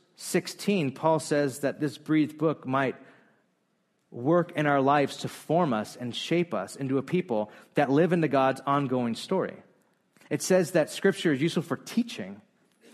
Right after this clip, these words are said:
It says Scripture is useful for teaching us. Yes, it is. And what does it teach us? It teaches us to know God,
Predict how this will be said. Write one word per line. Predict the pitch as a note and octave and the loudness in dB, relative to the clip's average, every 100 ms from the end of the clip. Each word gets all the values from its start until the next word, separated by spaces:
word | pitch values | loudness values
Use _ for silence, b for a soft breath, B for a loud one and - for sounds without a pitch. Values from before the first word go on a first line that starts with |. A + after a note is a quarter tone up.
| B | B
It | |
says | - F#3 | -2 0
Scripture | - A#3+ - A3 | 2 2 4 4
is | D#3 | 4
useful | G3 F#3+ | 2 0
for | E3+ | 0
teaching | - G#3+ D#3 | 0 0 0
us. | A#2 G#2 | 0 2
Yes, | G#3 E3 | 2 4
it | F3 | 4
is. | B3 A#2 B B | 4 2 B B
And | E3+ | 4
what | A3+ | 6
does | G#3+ | 4
it | - | 4
teach | B3 A#3 | 2 4
us? | C3+ | 0
It | C3+ | 0
teaches | G3+ F3+ | 0 0
us | F3 | 0
to | D#3 | 2
know | D#3 F#3+ | 2 4
God, | E3 F3+ G3+ G#3+ | 4 6 4 2